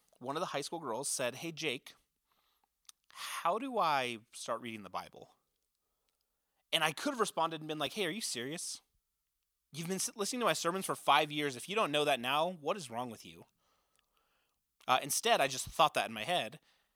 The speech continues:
and said, "Oh, let me give you some ideas, and can I follow up with you?" The fact that she has sat in our sermons for the last four years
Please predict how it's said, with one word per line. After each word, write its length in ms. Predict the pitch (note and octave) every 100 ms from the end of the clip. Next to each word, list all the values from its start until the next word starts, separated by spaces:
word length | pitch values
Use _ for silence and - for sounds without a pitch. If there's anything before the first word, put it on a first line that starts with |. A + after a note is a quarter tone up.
| _ _
and 140 | - -
said, 300 | D3+ C#3 -
"Oh, 320 | A3+ G3 G2+ - _ _ _ _ _ _ _
let 120 | C#3
me 80 | F#3+
give 160 | F#3 F3+
you 20 |
some 140 | -
ideas, 360 | C3+ C#3+ C3 D2+
and 80 | G2
can 120 | A#2+
I 40 |
follow 300 | A2+ B2 A#2
up 140 | C#3+ -
with 120 | -
you?" 120 | - - _ _ _ _ _ _ _ _ _ _ _ _ _ _ _ - -
The 60 |
fact 260 | C3 F#3+ -
that 180 | D#3 -
she 240 | - D#3+
has 100 | D3
sat 240 | - E3
in 80 | G#2+
our 80 | A#2+
sermons 400 | - D#3 D#3 A2
for 100 | B2
the 60 | A#2
last 220 | B2 -
four 180 | C#3 A#2+
years 560 | A#2 D3+ A2 - -